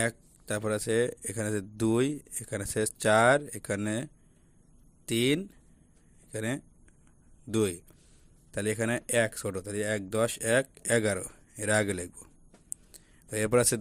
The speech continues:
দুই, এখানে দুই আছে, এখানে দুই আছে। তাহলে এরা কীভাবে লিখবো? তাহলে আমরা তাহলে এককের ঘরে কোনটা ছোট সেটা আগে লিখবো। দেখো, এখানে আছে পাঁচ, এখানে আছে তিন। তাহলে তিন ছোট, তাই দুই, দশ, তিন,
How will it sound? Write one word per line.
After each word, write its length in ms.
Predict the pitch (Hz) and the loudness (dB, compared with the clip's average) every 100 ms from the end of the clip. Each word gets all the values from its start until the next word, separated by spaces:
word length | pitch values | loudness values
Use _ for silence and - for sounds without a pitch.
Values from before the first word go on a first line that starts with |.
| 98 | 0
দুই, 200 | 117 110 92 104 | 2 4 2 0
এখানে 260 | 117 120 113 | 0 0 0
দুই 100 | 127 120 | 2 4
আছে, 160 | - 147 123 | 6 6 4
এখানে 220 | 117 101 90 | 2 -2 -4
দুই 100 | 92 | -4
আছে। 160 | - 87 - _ - - _ - - _ - - | -4 -6 -14 _ -20 -20 _ -20 -20 _ -20 -8
তাহলে 140 | 110 | 0
এরা 100 | 120 123 | 2 4
কীভাবে 220 | 123 117 107 | 4 4 4
লিখবো? 220 | 101 127 160 - - _ _ _ - | 2 0 0 -10 -20 _ _ _ -16
তাহলে 180 | 98 104 104 | -6 -4 0
আমরা 140 | 110 107 | 0 0
তাহলে 180 | 107 127 - - - - - - - - - - - - - 120 | -2 -2 -4 -20 -20 -20 -20 -20 -20 -20 -20 -20 -20 -18 -4 -2
এককের 260 | 120 127 113 | 2 2 4
ঘরে 160 | 113 139 - | 4 4 2
কোনটা 220 | 117 113 - | 2 2 2
ছোট 120 | 110 127 | 0 0
সেটা 120 | - 104 | 0 -2
আগে 100 | 95 90 | -2 -8
লিখবো। 160 | 87 92 | -12 -16
দেখো, 140 | 87 - - - - - - - | -16 -20 -20 -20 -20 -20 -20 -14
এখানে 160 | 101 110 110 | -4 -2 0
আছে 100 | 120 - | -2 2
পাঁচ, 240 | 117 143 - 110 | 4 4 2 0
এখানে 160 | 107 104 | -2 -2
আছে 120 | 107 - | -4 0
তিন। 160 | 117 85 - - - - - - _ _ - - _ - - - | 0 0 -12 -20 -20 -20 -20 -20 _ _ -20 -20 _ -20 -20 -20
তাহলে 180 | - 95 - | -20 -18 -4
তিন 140 | 139 131 | -2 2
ছোট, 160 | 120 113 131 156 - - - | 2 4 2 0 -14 -20 -18
তাই 120 | - 98 98 - - 104 | -10 -10 -10 -20 -20 -8
দুই, 120 | 107 101 | -4 0
দশ, 160 | 120 127 - | 0 0 -4
তিন, 160 | 113 | -2